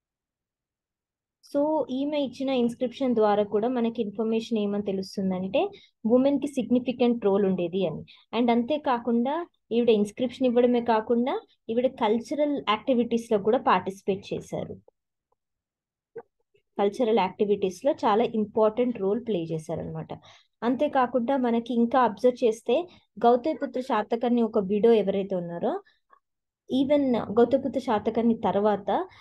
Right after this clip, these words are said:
being a widow ఆవిడ వాళ్ళ sons కి ఒక guardian లాగా ఉంటూ administration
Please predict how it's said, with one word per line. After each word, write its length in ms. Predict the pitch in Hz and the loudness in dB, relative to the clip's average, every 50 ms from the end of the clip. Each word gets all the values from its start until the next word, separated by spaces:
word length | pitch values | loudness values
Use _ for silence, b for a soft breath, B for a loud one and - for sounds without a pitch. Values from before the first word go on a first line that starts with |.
| B B B - 202 220 | B B B -4 -2 0
being 300 | 254 262 294 294 311 311 285 | 0 0 -2 -2 0 0 0
a 20 | 226 208 | 0 0
widow 240 | 226 202 208 226 294 - - _ _ _ _ _ _ _ - | 2 2 2 0 0 -2 -6 _ _ _ _ _ _ _ -2
ఆవిడ 200 | 226 240 262 262 277 247 | 0 2 4 4 4 4
వాళ్ళ 160 | 262 254 262 254 - | 2 0 0 -2 0
sons 280 | 254 214 220 247 247 - - | 0 2 2 0 -2 -4 -2
కి 60 | - 302 269 | 0 0 2
ఒక 100 | 269 262 220 190 214 | 2 0 0 0 0
guardian 440 | 190 196 208 208 233 254 254 254 233 233 | 2 2 2 2 4 4 4 4 4 2
లాగా 200 | 220 208 220 214 208 | 2 2 0 -2 -2
ఉంటూ 200 | 202 202 202 285 294 - - 220 | -4 -4 -4 -4 -4 -2 -2 -2
administration 760 | 208 220 240 254 262 262 247 - - 240 214 214 - 220 | 0 2 2 2 2 0 -2 0 0 0 0 2 0 -2